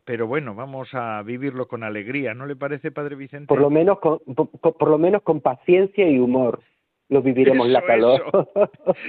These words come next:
Speaker 1: <laughs> Eso, eso. Esta ola, que sea ola de calor, que después lleve a la ola de solidaridad, que así sea para Cáritas.
Speaker 2: Efectivamente.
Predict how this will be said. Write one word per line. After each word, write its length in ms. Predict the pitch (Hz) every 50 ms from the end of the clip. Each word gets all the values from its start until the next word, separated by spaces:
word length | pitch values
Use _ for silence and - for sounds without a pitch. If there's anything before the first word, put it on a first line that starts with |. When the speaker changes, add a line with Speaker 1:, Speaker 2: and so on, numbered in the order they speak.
| 240 170
Speaker 1:
<laughs> 0 |
Eso, 440 | - 143 220 160 - - - 156 147
eso. 240 | 156 151 - - 147
Esta 280 | 147 - - 170 151
ola, 420 | 160 170 175 175 170 170 175 190 220 - - - - - - _
que 140 | - - 139
sea 320 | - - 143 143 151 151 151
ola 240 | 156 160 165 160
de 100 | 160 156
calor, 400 | 156 156 135 139 143 156 170 160 _ _ _ _ _ _ _
que 340 | - 135 127 123 120 120 120
después 360 | 117 120 127 123 - 151 143
lleve 240 | 139 151 151 147 151
a 80 | 143 131
la 140 | 127 123
ola 280 | 127 135 156 165 165 160
de 140 | 143 135 131
solidaridad, 840 | - - 139 127 127 123 117 120 120 120 120 117 127 127 117 107 _
que 160 | _ - 123
así 200 | 117 - 147 135
sea 220 | - - 143 139 127
para 140 | 123 127
Cáritas. 220 | 117 - 135 127 123
Speaker 2:
Efectivamente. 840 | 113 110 123 113 113 110 107 107 107 104 98 95 - - 95 90 -